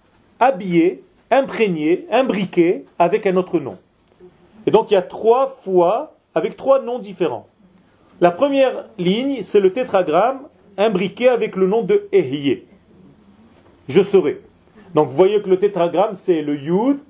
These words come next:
le He, vous voyez, j'ai sauté une lettre parce que ça c'est le Aleph de Ehye. Yud Ke, Vav Ke. Et à l'intérieur, un briquet, Ehye. Deuxième ligne, c'est la même chose, Yud Ke, Vav Ke, mais avec le nom Elohim.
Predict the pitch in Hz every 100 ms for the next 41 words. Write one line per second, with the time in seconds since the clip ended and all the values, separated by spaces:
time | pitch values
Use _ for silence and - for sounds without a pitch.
0 | 214 _ _ - 220 247 - 143 160 143
1 | 175 233 185 190 160 - 185 196 180 175
2 | 165 - 156 - - 156 160 165 175 180
3 | 170 143 147 120 92 - - - - -
4 | 190 269 - 220 185 185 - 120 - -
5 | _ - - 262 233 226 226 202 247 226
6 | 180 170 214 254 - 185 151 120 - -
7 | - - - - - - - - - -
8 | - - - - - - - 208 262 240
9 | 190 175 214 285 311 - - - - -
10 | 220 233 269 190 196 151 123 175 233 214
11 | 185 - 208 202 160 165 156 - - 254
12 | 247 202 202 190 196 247 220 208 185 135
13 | 139 165 294